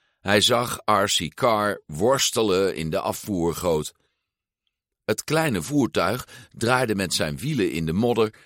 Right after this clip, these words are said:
en probeerde dichter bij Woody te komen, maar het stromende water sleurde hem steeds mee.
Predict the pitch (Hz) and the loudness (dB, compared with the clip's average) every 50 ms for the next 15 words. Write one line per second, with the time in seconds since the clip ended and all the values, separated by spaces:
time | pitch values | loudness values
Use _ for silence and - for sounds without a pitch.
0 | _ _ _ - 113 110 - - 113 104 107 101 98 85 90 87 80 131 151 143 | _ _ _ -4 -4 -2 -2 -2 -2 0 2 2 2 2 0 -2 -2 -2 -2 -2
1 | - - 107 87 73 90 85 82 78 82 123 135 107 90 73 - - - - 92 | -2 -2 -2 0 2 2 2 2 2 0 -2 -2 -4 -4 -6 -8 -8 -4 -2 0
2 | 85 82 82 95 123 135 - - - _ _ - - 95 90 92 90 - - - | 0 2 0 -2 -4 -6 -10 -16 -20 _ _ -8 -6 -4 -4 -4 -2 -2 -4 -2
3 | - 117 120 123 113 101 87 80 80 73 104 107 104 95 95 - 101 95 98 - | -2 0 2 2 2 0 0 -4 -2 -2 -2 -2 0 -2 -2 -2 -2 -2 -2 -4
4 | _ - - - - 147 156 165 - 98 90 85 85 85 87 - - - 90 87 | _ -4 -2 -2 0 0 0 0 2 2 2 0 0 0 0 0 0 2 0 0
5 | 87 - 110 110 101 92 80 73 - | 0 -2 -2 -2 -2 -2 -2 -4 -6